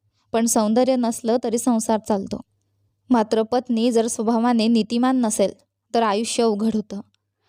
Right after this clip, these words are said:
विशेषतः माझ्यासारख्या माणसासाठी, ज्याने कधी चुकीचा मार्ग धरलाच नाही. तो बाहेर आला तेव्हा त्याचे वडील म्हणाले, "तुला खात्री आहे का? खरंच की ती मुलगी चुकीची आहे?"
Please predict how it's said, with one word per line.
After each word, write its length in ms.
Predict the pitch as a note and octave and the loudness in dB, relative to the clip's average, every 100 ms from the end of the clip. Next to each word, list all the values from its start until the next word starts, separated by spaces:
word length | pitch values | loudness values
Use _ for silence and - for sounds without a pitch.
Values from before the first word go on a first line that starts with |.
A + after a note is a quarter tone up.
| _ | _
विशेषतः 600 | B3 C#4 D#4 D4+ F4+ D#4 | -2 0 0 -2 -2 -2
माझ्यासारख्या 640 | D4 C#4 A3 C4 C#4 A#3+ C4 | 0 -2 0 0 0 -2 -4
माणसासाठी, 640 | B3+ G3+ G#3 A3 G#3+ - - _ _ _ _ _ | -4 -4 -2 -2 -2 -6 -14 _ _ _ _ _
ज्याने 220 | A3+ A#3 B3+ | -2 -2 -4
कधी 220 | B3+ B3 | -4 -4
चुकीचा 400 | C4+ C4+ B3 B3+ | -2 -4 -2 0
मार्ग 280 | A#3+ G#3 B3 | 0 0 -2
धरलाच 440 | A3 B3+ A#3+ C4+ - | -2 0 0 -2 -4
नाही. 180 | G#3+ - _ _ _ _ _ _ _ | -8 -8 _ _ _ _ _ _ _
तो 80 | A#3+ | -2
बाहेर 320 | A3+ A3 A#3 | -2 -2 0
आला 200 | B3 A3 | 0 0
तेव्हा 240 | A3+ A#3 A3+ | 0 0 0
त्याचे 260 | A#3 A3+ | 0 0
वडील 260 | B3 G3 A3 | 0 2 2
म्हणाले, 320 | A#3+ A#3 G#3 - _ _ _ _ _ _ _ - | 2 0 -4 -10 _ _ _ _ _ _ _ -2
"तुला 160 | C4 B3+ | -2 0
खात्री 340 | C4+ A3 - B3+ | -2 -4 0 -2
आहे 160 | B3 | 0
का? 160 | A#3 B3 - _ _ _ _ _ | -4 -6 -6 _ _ _ _ _
खरंच 300 | - B3 C4+ | 0 0 0
की 100 | D4 | -4
ती 100 | C#4 | -2
मुलगी 300 | C#4 C4+ A#3+ | 0 2 0
चुकीची 440 | A#3 A3 A#3+ - C4+ | -2 -2 -2 0 -2
आहे?" 240 | A#3+ | 0